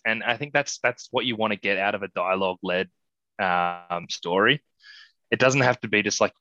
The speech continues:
"Yes, that's right. Yes, that's right." It's like, "I really agree with that." And then there's a rebuttal and you're like, "Mm, that's a really good point too." And that's why, you know, this thing is that, that the complication is so compelling in this story. And the, they did that from time to time. It hit really well.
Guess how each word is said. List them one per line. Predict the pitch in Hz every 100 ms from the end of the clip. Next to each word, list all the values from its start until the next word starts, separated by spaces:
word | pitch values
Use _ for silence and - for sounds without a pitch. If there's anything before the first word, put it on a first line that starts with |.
| _
"Yes, | 156 135 -
that's | 127 - -
right. | 113 107
Yes, | 117 127 -
that's | 120 107 107
right." | 101 92 92
It's | 107 -
like, | 110 - -
"I | 160
really | 160 139
agree | 131 131
with | 127 123
that." | 110
And | 104
then | 117
there's | 113 107
a |
rebuttal | 107 101 113 113
and | 110
you're | 104
like, | 101 - _ -
"Mm, | 165 151
that's | 135 -
a |
really | 135 123
good | 120
point | - 107 -
too." | 120 107 95 _ _
And | 107
that's | 139 127 -
why, | 117 104
you | 101
know, | 95
this | 104 -
thing | 117 123
is | 110 101 -
that, | 104 -
that | 107 104 107 104
the | 107
complication | - 107 - 110 98 107
is | -
so | 101
compelling | - 92 - 120 117 95 - _ - - - - 107
in | 104
this | 98
story. | - 104 110 98 92 98
And | 107
the, | 104 104
they | 127 131
did | 156
that | 170 156
from | 147
time | 139 143
to | 135
time. | - 131 110
It | 98
hit | 117
really | 123 113
well. | 107 120 95